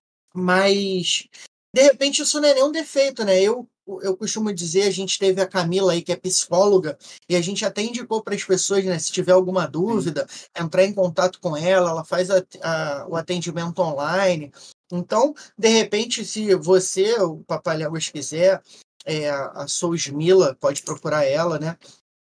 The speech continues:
Speaker 1: E qualquer outra pessoa que esteja passando por algum tipo de dificuldade, queira de repente tirar as dúvidas, né? É, a gente teve o episódio
Speaker 2: Uhum.
Speaker 1: dela, quem quiser assiste, assiste,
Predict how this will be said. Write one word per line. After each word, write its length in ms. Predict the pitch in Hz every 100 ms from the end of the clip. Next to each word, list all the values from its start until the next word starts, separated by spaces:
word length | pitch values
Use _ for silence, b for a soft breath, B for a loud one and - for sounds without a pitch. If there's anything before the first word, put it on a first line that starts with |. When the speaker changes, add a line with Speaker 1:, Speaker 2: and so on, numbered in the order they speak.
| -
Speaker 1:
E 720 | 160 165 175 175 175 170 160 151
qualquer 400 | - 175 160 208
outra 280 | 220 226 214
pessoa 360 | - 175 - 175
que 120 | 175
esteja 360 | 165 165 165 180
passando 400 | 160 - 160 156
por 140 | 160
algum 220 | 147 151
tipo 200 | 156 -
de 120 | 147
dificuldade, 840 | 151 156 - 160 135 135 170 170 - B B B
queira 220 | 160 156
de 80 | 151
repente 320 | 160 156 151
tirar 220 | 165 151
as 120 | 143 131
dúvidas, 520 | 151 185 139 127 - B B -
né? 480 | 143 151 156 139 127
É, 60 |
a 60 | 131
gente 240 | 139 156
teve 240 | - 185 190
o 40 |
episódio 480 | 185 165 160 160 143
Speaker 2:
Uhum. 40 |
Speaker 1:
dela, 300 | 143 190 190
quem 140 | - 160
quiser 280 | 160 143 151
assiste, 480 | 143 - 170 -
assiste, 560 | 143 - 160 170 -